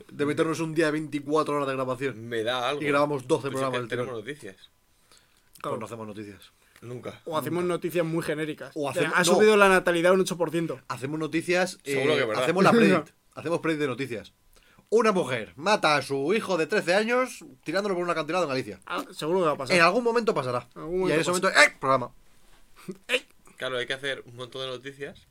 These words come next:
Speaker 1: Claro, inventar
Speaker 2: Y cuando
Speaker 1: noticias.
Speaker 2: pasen, sacar el programa.
Speaker 1: Efectivamente.
Speaker 2: Si no, no sacamos programa.
Speaker 1: <laughs> Noticia, eh, Pedro Sánchez se suicida. ¿Tú sabes si va a pasar?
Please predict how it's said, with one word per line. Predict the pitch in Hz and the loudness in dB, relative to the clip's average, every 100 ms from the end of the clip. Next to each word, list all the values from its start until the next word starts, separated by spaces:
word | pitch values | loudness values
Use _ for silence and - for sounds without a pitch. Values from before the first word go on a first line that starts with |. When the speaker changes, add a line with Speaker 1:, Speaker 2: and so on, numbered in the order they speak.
| - | -12
Speaker 1:
Claro, | 123 135 | -6 -6
inventar | 120 123 143 | -6 -8 -6
Speaker 2:
Y | 135 | -4
cuando | 131 131 | -2 -4
Speaker 1:
noticias. | 127 | -4
Speaker 2:
pasen, | 143 156 | -4 -4
sacar | 165 123 123 | -6 -4 -4
el | |
programa. | 117 107 101 - - | -4 -8 -10 -18 -18
Speaker 1:
Efectivamente. | 110 113 110 98 | -12 -8 -8 -8
Speaker 2:
Si | 123 | -8
no, | 117 143 | -6 -6
no | 135 | -8
sacamos | 120 117 107 | -10 -12 -8
programa. | 110 104 98 _ | -8 -10 -14 _
Speaker 1:
<laughs> | - 113 139 - 151 160 - 165 - | -16 -16 -14 -14 -14 -14 -14 -16 -12
Noticia, | 131 160 202 151 127 117 104 - | -6 0 0 2 0 0 -6 -8
eh, | 147 147 143 143 143 143 143 | -4 -2 -2 -4 -4 -6 -6
Pedro | 175 165 | -6 -6
Sánchez | 170 151 | -6 -6
se | |
suicida. | 120 120 120 95 _ - - - - - - - - - - - | -8 -6 -8 -8 _ -20 -20 -20 -20 -20 -20 -20 -20 -20 -20 -12
¿Tú | - 233 | -6 4
sabes | 208 160 | 4 6
si | |
va | 147 | 2
a | |
pasar? | 127 120 185 | 0 -2 -4